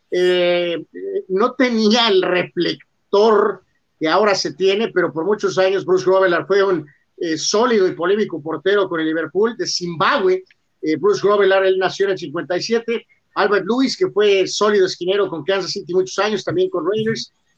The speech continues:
él nació en el sesenta. Eh, platicaba tantito con, eh, Armando Esquivel, mister Béisbol, de este jugador, para mí muy sobrevaluado, aparte con un swing terrible, eh, pero bueno,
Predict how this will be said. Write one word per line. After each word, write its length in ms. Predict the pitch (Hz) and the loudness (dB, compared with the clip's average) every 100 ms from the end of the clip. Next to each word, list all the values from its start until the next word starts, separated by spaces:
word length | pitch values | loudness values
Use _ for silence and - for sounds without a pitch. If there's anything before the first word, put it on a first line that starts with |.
| _ | _
él 100 | 349 349 | -8 -6
nació 260 | - 185 | -2 2
en 60 | 185 | 2
el 80 | 185 | 0
sesenta. 600 | 185 220 240 - 240 233 _ _ _ 180 | -2 -2 -2 0 -2 -2 _ _ _ 0
Eh, 220 | 175 143 | 0 2
platicaba 460 | 180 175 156 220 202 | 0 0 2 2 2
tantito 420 | 175 214 214 190 | 0 -2 -2 2
con, 280 | 185 175 170 | 2 2 0
eh, 180 | 165 156 | -2 -2
Armando 340 | 165 185 220 | -2 0 0
Esquivel, 420 | 208 - 175 196 208 | 0 2 2 4 2
mister 280 | 185 180 | 0 2
Béisbol, 420 | 180 196 180 208 185 | 2 2 4 4 4
de 160 | 180 | 2
este 240 | 190 - 185 | 2 0 0
jugador, 500 | 160 165 196 214 - _ _ _ | 0 2 2 2 -4 _ _ _
para 240 | 175 170 | 0 2
mí 140 | 185 226 | 2 2
muy 160 | 214 | 2
sobrevaluado, 800 | - 180 170 170 180 196 208 - | 2 2 2 2 4 4 2 0
aparte 400 | 147 160 196 190 | -4 -2 -2 -4
con 140 | 170 185 | -4 -4
un 80 | |
swing 320 | 202 202 196 208 | -2 -2 -2 -2
terrible, 680 | 165 147 180 185 185 190 - _ _ - | -6 -2 0 2 0 -4 -10 _ _ -10
eh, 260 | 170 170 165 - | -6 -4 -6 -6
pero 160 | 175 175 | -6 0
bueno, 260 | 226 302 | 0 0